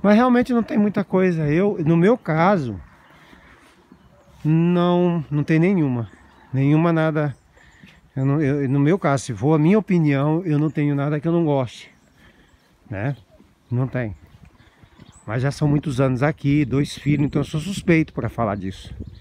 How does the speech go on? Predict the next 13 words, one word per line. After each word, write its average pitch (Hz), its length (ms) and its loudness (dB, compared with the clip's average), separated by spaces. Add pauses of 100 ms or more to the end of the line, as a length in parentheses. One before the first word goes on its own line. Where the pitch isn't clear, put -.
(500)
Agora 123 340 -2
eu 156 240 2
tô 160 140 -4
falando 147 400 0
baseado 139 720 0
em 135 480 0 (300)
experiência 151 640 0
com 139 100 -2
pessoas. 131 540 -4
Olha 127 180 -6
que - 60 -18
casa 98 260 -8
legal. 95 320 -8